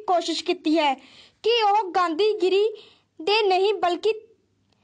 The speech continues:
ਦਸ਼ਮੇਸ਼ ਪਿਤਾ ਦੇ ਗੁਰੂ ਗ੍ਰੰਥ ਸਾਹਿਬ ਜੀ ਦੀ ਵੱਲੋਂ ਜ਼ਬਰ ਜ਼ੁਲਮ ਦੇ ਵਿਰੋਧ ਲੜਨ ਦੇ ਦਰਸਾਏ ਮਾਰਗ 'ਤੇ ਚੱਲਣ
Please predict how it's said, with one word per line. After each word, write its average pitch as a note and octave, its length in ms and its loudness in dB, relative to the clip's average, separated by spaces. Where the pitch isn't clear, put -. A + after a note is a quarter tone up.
ਦਸ਼ਮੇਸ਼ F#4+ 760 0
ਪਿਤਾ G4+ 280 0
ਦੇ G#4 140 0
ਗੁਰੂ F#4 260 0
ਗ੍ਰੰਥ E4+ 340 0
ਸਾਹਿਬ F#4 380 0
ਜੀ F#4 200 0
ਦੀ F#4 220 0
ਵੱਲੋਂ F4 320 0
ਜ਼ਬਰ F#4+ 420 0
ਜ਼ੁਲਮ G4 320 0
ਦੇ G#4+ 180 0
ਵਿਰੋਧ F4+ 400 0
ਲੜਨ F4+ 340 0
ਦੇ G4+ 80 2
ਦਰਸਾਏ F4 540 0
ਮਾਰਗ F4 320 0
'ਤੇ F#4+ 140 0
ਚੱਲਣ F#4+ 340 0